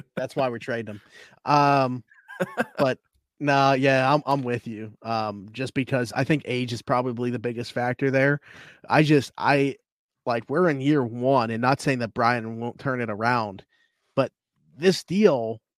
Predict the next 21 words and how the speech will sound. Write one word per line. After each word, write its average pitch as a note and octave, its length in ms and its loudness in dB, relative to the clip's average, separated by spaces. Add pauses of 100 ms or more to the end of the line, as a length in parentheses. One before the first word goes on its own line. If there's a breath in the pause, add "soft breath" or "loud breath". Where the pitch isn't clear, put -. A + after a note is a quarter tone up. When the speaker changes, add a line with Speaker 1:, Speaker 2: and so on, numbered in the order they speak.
(140)
Speaker 1:
in B2 120 -2
its - 400 -8
infancy A#2 720 -4
is G#2 140 -8
not B2 200 0
looking A#2+ 280 -6
great A2+ 240 -4
right F2 180 -10
now. C2 240 -16 (800)
And G#2+ 320 -4
this B2 220 -4
would A#2+ 140 -8
provide A#2 380 0
an, G#2+ 160 -8
a A2 80 -6
way G#2+ 220 -6
to F#2+ 80 -14
get G2 140 -10
out E2 180 -10
of - 80 -20
it. A#1 120 -20